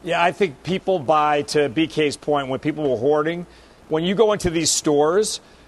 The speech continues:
you buy anything that's on the shelf. And if they don't have a Procter and Gamble product, you buy whatever is there. But obviously, stock price, people reach for that. Investors reach for what they know, and they know Procter.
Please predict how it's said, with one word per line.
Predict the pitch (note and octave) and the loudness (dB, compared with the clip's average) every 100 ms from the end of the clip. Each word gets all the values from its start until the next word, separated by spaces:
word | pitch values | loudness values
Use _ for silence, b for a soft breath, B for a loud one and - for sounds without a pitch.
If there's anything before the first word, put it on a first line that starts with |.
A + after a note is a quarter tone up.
| - | -8
you | D#3 F3+ | -4 2
buy | G#3+ G3+ | 4 4
anything | F3+ F3+ E3+ F3 | 2 0 0 0
that's | D#3 D3 | 0 0
on | D#3 C#3+ | 0 0
the | B2+ | -2
shelf. | - D3+ B2 A#2 | 2 2 2 -4
And | |
if | A#2 | -4
they | C3+ | 0
don't | C#3 D#3+ F3+ | 2 2 0
have | D3+ E3 | 0 0
a | D3 | 0
Procter | - D3 - C#3+ | 0 0 0 -2
and | C3+ | 0
Gamble | C#3 C3 | 0 -2
product, | - D#3 D3+ C3 C3+ | 0 2 2 0 -2
you | |
buy | A#2+ C#3+ C3+ | 0 0 2
whatever | C#3 C#3 C3+ | 0 0 0
is | C3 A2+ | -4 -2
there. | C#3 C#3+ B2+ | 0 2 0
But | C3 | 0
obviously, | B2+ D3 D#3 C3+ D3 | 0 0 0 -4 -4
stock | B2+ - C#3+ C#3+ - | -4 -2 0 0 -4
price, | - C#3+ D3+ F#3 - B B B | -2 0 2 -2 -6 B B B
people | - F3+ G3 F3 D3 | -6 -2 0 0 0
reach | D#3+ D3 | -2 -4
for | - D3 | -2 0
that. | C#3+ C#3+ | 2 0
Investors | C3 C#3+ D3 - E3 A2 | 0 0 0 -2 -4 -4
reach | C#3+ D3 | -4 -4
for | - D3 | -2 0
what | C3 C#3+ | 0 0
they | - C#3 | 0 -2
know, | C3 C3+ D3+ D#3 | 0 0 0 -2
and | |
they | C3 | -2
know | C3 C3+ | -2 -2
Procter. | - C3 G#2+ - F2 | -2 -2 -4 -6 -14